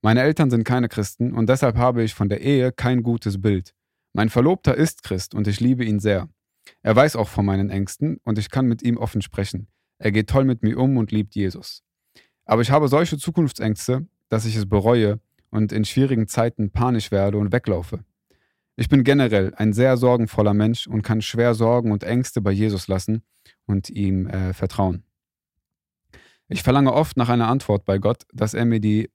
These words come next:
dass er mir sicher und eindeutig zeigt, was sein Wille ist und wie ich Entscheidungen, äh, treffen soll. Gerade bei solch einer wichtigen Entscheidung hoffe ich auf Gottes klare Antwort. Ich habe solche Angst, diese Entscheidung mal zu bereuen und diese Unsicherheit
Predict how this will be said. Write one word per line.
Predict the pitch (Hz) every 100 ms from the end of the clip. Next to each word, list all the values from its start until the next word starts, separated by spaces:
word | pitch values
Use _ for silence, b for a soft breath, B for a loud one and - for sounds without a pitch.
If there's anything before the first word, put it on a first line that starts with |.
| -
dass | 127 113
er | 127
mir | 120 104
sicher | 127 - 156 170 - _
und | 110 -
eindeutig | 131 147 127 117 113 -
zeigt, | - 113 107 113 -
was | 104 104
sein | 113 107
Wille | 110 107
ist | 107 107
und | 98
wie | 113
ich | 120
Entscheidungen, | 110 - 117 104 98 98 - _ _ _ _ -
äh, | 104 98 101
treffen | - 107 95
soll. | 90 87 _ _ b b _
Gerade | 113 135 139
bei | 117
solch | 110 123 120
einer | 107 107
wichtigen | 147 113 101
Entscheidung | 98 101 101 104 107
hoffe | 113 110
ich | 104 - _
auf | 98 98
Gottes | 104 101 98
klare | - 101 92
Antwort. | 95 95 92 85 _ _ _ -
Ich |
habe | 110 110
solche | 123 -
Angst, | 123 135 -
diese | 107
Entscheidung | 107 104 120 120 107
mal | 101
zu | - 101
bereuen | 101 113 113 101
und | 87
diese | 107 117
Unsicherheit | 117 110 95 92 104